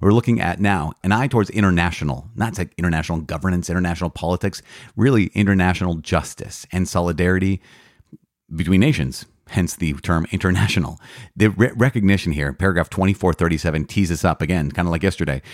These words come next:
and says, "On the international level, inequality of resources and economic capability is such that it creates a real gap between nations. On one side, there are nations that possess a ton." Uh, that's, <laughs> that's my paraphrase.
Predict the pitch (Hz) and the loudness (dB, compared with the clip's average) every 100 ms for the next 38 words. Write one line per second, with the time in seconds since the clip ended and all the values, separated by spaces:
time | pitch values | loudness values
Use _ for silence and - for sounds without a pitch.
0 | - - 87 90 85 - 92 90 - 107 | -12 -6 0 0 2 2 2 2 0 0
1 | 110 117 98 101 - 107 85 73 - 76 | 2 2 4 2 2 0 0 0 -4 -10
2 | _ _ - 101 104 - 92 98 104 92 | _ _ -2 2 2 4 4 4 2 2
3 | 90 - 73 78 78 85 - 85 85 82 | 0 0 -2 -2 -2 -2 0 0 0 -2
4 | - 82 76 135 131 95 170 - - - | -4 -4 0 2 4 2 -2 -2 -2 -2
5 | - - - - 90 92 - 98 95 87 | -4 -16 -20 -4 -2 0 0 2 2 2
6 | 87 78 78 82 - 85 87 85 107 101 | 2 2 -2 -2 -4 -4 0 2 2 0
7 | 67 - - 85 90 - 85 85 - - | -4 -10 -6 0 0 2 2 0 -2 -8
8 | - 87 80 85 82 87 87 85 82 76 | -2 0 2 -2 -2 -2 0 -2 -2 -6
9 | - 135 98 98 139 165 - 80 71 80 | 0 2 4 2 0 -4 -6 -6 -4 -8
10 | - - - - - - 98 92 - 110 | -10 -12 -8 -8 -10 -8 -4 -2 0 2
11 | 95 - 113 - | 2 2 0 -2